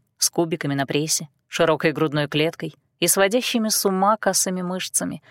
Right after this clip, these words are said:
которые уходили под ремень брюк. Ни у кого я ещё не видела настолько скульптурно красивого тела. Не было ни единой мышцы, которая не была бы чётко обрисована.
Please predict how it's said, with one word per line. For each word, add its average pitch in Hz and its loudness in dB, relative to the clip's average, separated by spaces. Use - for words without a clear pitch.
которые 185 2
уходили 170 2
под 156 0
ремень 156 -2
брюк. 143 -4
Ни 180 0
у 233 -2
кого 196 -2
я 131 -4
ещё 135 -4
не 147 -2
видела 165 -4
настолько 175 -2
скульптурно 170 -2
красивого 147 0
тела. 147 -4
Не 220 2
было 226 0
ни 233 0
единой 233 -2
мышцы, 190 -6
которая 175 4
не 175 0
была 180 4
бы 170 -6
чётко - -2
обрисована. 151 -2